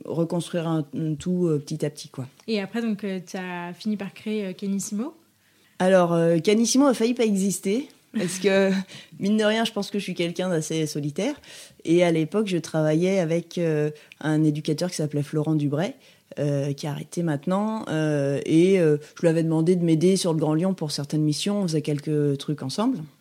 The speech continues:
Speaker 1: Et c'est lui qui est venu me chercher en disant, euh, « Bah moi j'ai un terrain, euh, je fais pas de sport canin, je sais que toi t'aimes les sports canins, moi je fais de l'éducation canine, euh,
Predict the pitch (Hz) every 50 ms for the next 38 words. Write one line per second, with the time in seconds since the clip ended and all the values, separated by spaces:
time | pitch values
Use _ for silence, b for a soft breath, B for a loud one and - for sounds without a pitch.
0 | _ _ _ _ _ - - - - 170 175 180 170 - 180 175 202 226 220 220
1 | 185 175 185 180 165 160 165 147 147 - 196 208 202 170 156 151 147 180 196 202
2 | 190 165 147 147 147 B B B B B B B 156 160 175 202 214 202 175 160
3 | 156 147 156 143 - 190 208 226 240 233 240 247 247 240 214 185 175 B B B
4 | B B B - - - 214 196 208 190 - - - 170 - - 175 170 185 202
5 | 226 240 247 226 202 180 - 185 180 - 190 175 180 175 175 170 160 - - 160
6 | 147 - - 147 147 165 202 226 226 233 233 240 214 196 170 165 - 175 165 165
7 | 156 156 151 - 160 151 - 160 156 - 160 151 156 160 165 160 156 147 147 147
8 | 147